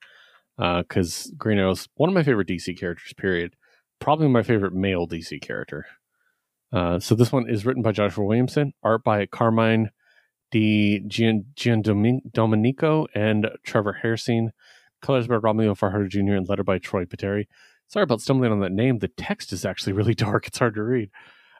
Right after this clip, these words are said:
Um, Ollie is back on, you know, in modern, the modern world, and he's trying to readjust to being back. And the very first thing he does is say, "Where's the Justice League?" And they have to explain to him, "Hey, the Justice League disbanded.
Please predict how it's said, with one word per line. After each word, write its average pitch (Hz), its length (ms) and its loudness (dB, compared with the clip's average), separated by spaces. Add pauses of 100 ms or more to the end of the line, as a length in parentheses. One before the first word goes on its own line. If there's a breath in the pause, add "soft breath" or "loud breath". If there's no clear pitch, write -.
Um, 101 420 0 (600)
Ollie 156 300 2
is 135 120 0
back 127 460 -2 (120)
on, 110 480 0
you 104 120 -2
know, 110 160 4
in 101 100 2
modern, 104 760 -2 (200)
the 113 220 -6
modern 107 340 2
world, 101 420 2
and 90 120 -2
he's 90 200 -4
trying 95 280 -2
to 101 60 -4
readjust 95 600 -4
to 104 140 -2
being 98 260 -8
back. 113 400 -2
And 95 240 -4 (840 soft breath)
the - 140 2
very 104 260 4
first 113 320 2
thing 107 140 4
he 117 100 4
does 110 280 4
is 120 120 -4
say, 110 220 4
"Where's 104 460 2
the 127 100 4
Justice 117 540 -2
League?" 85 260 -6 (460 soft breath)
And 101 120 -2
they 107 60 2
have 107 120 2
to 123 80 2
explain 98 360 -4
to 117 60 0
him, 104 80 -2
"Hey, 117 160 0
the 113 80 -2
Justice - 400 -2
League 120 160 0
disbanded. 127 580 0